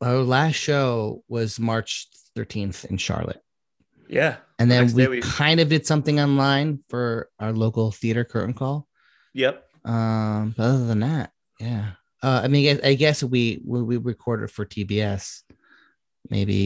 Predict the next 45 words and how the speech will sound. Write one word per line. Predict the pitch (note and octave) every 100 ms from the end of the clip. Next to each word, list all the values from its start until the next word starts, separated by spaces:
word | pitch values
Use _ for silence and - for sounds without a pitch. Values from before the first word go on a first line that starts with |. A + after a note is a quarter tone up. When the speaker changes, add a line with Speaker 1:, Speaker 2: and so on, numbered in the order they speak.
| G#2
Speaker 2:
Yeah, | B2+
we | D3
got | D3+
a |
T-, | C#3+ - D3
yeah, | C#3 B2 C3+
we'll | A2+ D3+
talk | D#3 D3
about | C#3 C3
the | F3
T | D#3 A#3+
B |
S. | C4 - C4+ G#3 - - - - - C4+ - _ _ - - -
Speaker 1:
<laughs> |
Speaker 2:
Paul | - E3+
and | D#3
I | C#3+
got, | C#3 B2+ - -
we | D#3+
were, | D3 C#3
uh, | C3 B2+ A#2+ A2+ - _ _ _ _ _ _ _ _
we | - C#3+ B2
got | C3 B2+
on | B2+ B2+
a, | A#2+ G#2+ -
a | -
T | - D3+
B | B2 B2+
S | B2
comedy | - B2 B2 A2+
show. | - A#2 A2 - G2+ - - - - _
Uh, | - B2 A2+ A2+
it |
was, | A#2+
like, | A2+
a |
comedy | - D#3 D3+ C3
competition | A#2+ A2 - A2 A#2 A2
that | A#2 - _
with | C#3 C3
Jason | C3+ B2+ -
Sudeikis, | - A#2+ A#2+ A#2+ A#2 -
he | F3+
hosted | F3 B2+ B2 B2
it, | B2 A#2